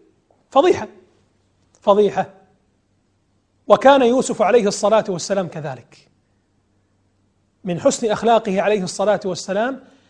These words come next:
لم يخبر أحدا بما جرى، إلا اللهم ما كان من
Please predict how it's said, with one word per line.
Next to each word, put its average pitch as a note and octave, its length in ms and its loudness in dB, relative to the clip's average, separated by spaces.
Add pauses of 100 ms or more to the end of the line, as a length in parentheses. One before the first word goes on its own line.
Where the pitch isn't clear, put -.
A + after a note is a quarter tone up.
(300)
لم B3+ 460 2
يخبر G#3+ 800 -2
أحدا G3 560 -6
بما G#3 360 -8
جرى، C#3 320 -12 (760)
إلا B3 260 4
اللهم G3+ 580 0 (400)
ما G#3 160 2
كان G#3 380 0
من G3+ 220 -6